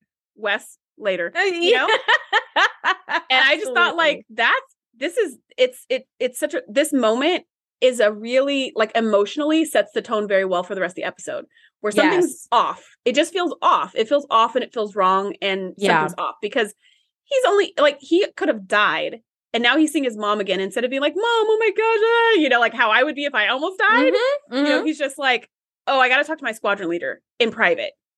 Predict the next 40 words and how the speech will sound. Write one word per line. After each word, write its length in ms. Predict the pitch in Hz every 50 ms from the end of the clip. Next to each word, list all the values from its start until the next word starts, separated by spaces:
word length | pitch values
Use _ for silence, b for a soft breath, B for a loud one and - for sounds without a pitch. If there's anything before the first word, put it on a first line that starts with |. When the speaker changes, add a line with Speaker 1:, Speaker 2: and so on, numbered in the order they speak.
| _ _ -
Speaker 1:
So 60 | -
you 80 | 233 226
guys 160 | 226 214 208
have 80 | 233 -
to 60 | -
go." 480 | 185 185 190 165 135 78 73 - 240 _ _ _ _ _ _ _
So 140 | _ - 277
you're 80 | 262 247
like, 180 | 240 226 233
"Hmm, 460 | - 269 269 247 226 208 196 180 175 180 190 - -
okay." 240 | 427 370 311 220 175 180
I 20 |
mean, 100 | 196 202
Speaker 2:
Yes, 320 | 233 262 247 240 311 311
Speaker 1:
they're 120 | 285 320 381
not 120 | 427 415 294
thinking 220 | 359 294 294 277
it's 60 | 262
Speaker 2:
immediately. 300 | 247 233 196 170 165 156
Speaker 1:
suspicious 340 | 156 180 151 160 190 190 190
'cause 180 | - 240 196 202
why 200 | 196 202 196 190
would 220 | 185 208 220 196
they? 360 | - 143 127 170 180 202 208 _ _ _ _ -
And 180 | 202 208 208 196
plus, 320 | - 240 214 214 - - _ - - - _ _ _ _ -
a 80 | 220 220
light, 220 | 196 208 208 208 208
you 100 | 240 247
know, 120 | 226 202
a 40 | 196
near-death 600 | 208 208 208 208 202 196 190 - 214 185 180 - -
experience, 480 | 196 - - 226 196 185 175 175 175
you're 60 | 190
gonna 140 | 190 196 196
be 200 | 190 190 185 175
acting 300 | - 185 180 180 - 190
a 20 | 185
little 300 | 185 180 170 160 156 - _ _ _ _ 185
different. 460 | 180 - - - - 156 175 - -